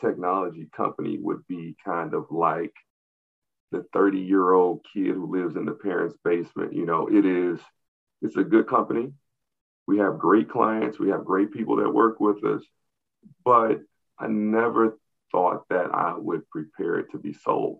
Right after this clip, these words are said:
So I decided not to continue to scale probably ten or twelve years ago and work it as a lifestyle business for the people who work with us. You know, we provide the clients and the clients get good service.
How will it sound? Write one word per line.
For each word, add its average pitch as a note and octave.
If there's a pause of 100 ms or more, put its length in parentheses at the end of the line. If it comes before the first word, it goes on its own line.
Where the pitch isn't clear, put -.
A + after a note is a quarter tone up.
So F#2 (440)
I G2 (300)
decided F#2+
not F2
to -
continue F2+
to D#2
scale F2 (680)
probably A2+ (320)
ten A2+
or G#2
twelve -
years G2
ago F#2+
and F2
work F#2+
it - (140)
as -
a -
lifestyle -
business -
for -
the -
people G2
who G2
work -
with -
us. - (460)
You -
know, E2
we E2
provide F2
the -
clients F2+
and E2
the -
clients F2
get -
good -
service. F#2